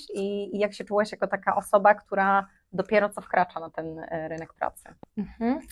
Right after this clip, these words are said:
Speaker 2: E, więc tak, ja zaczęłam swoją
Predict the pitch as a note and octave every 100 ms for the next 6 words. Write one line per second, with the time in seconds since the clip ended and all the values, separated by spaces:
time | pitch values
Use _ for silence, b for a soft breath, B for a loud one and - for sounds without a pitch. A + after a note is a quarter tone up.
0 | B B B B - G3 F#3+ F#3 F#3+ F#3+
1 | B3 G3 G#3+ C4 E4+ B3+ A3+ A3 A3 -
2 | - - - G#3 G3+ F#3+ F#3+ F#3